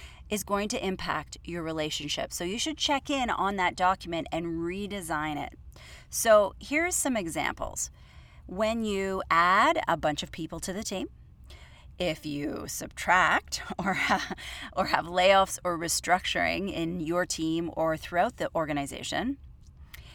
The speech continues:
if there is a change in strategy or product offering,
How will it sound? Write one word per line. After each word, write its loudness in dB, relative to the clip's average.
if 0
there 4
is 0
a -4
change 0
in -4
strategy -2
or -8
product 4
offering, 0